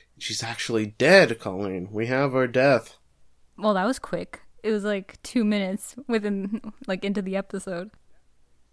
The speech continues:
Speaker 1: And the death, like, sobers up Kogoro real quickly.
Speaker 2: <laughs> That's
Speaker 1: He,
Speaker 2: right.
Speaker 1: s-, one of the women scream,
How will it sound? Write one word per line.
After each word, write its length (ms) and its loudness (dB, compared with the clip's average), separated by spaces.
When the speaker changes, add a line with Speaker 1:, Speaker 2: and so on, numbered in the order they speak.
Speaker 1:
And 300 2
the 220 0
death, 440 4
like, 220 0
sobers 540 6
up 220 2
Kogoro 520 2
real 140 2
quickly. 580 2
Speaker 2:
<laughs> 60 -6
That's 180 -2
Speaker 1:
He, 60 -2
Speaker 2:
right. 220 -8
Speaker 1:
s-, 240 -14
one 200 0
of 80 0
the 80 0
women 360 2
scream, 760 0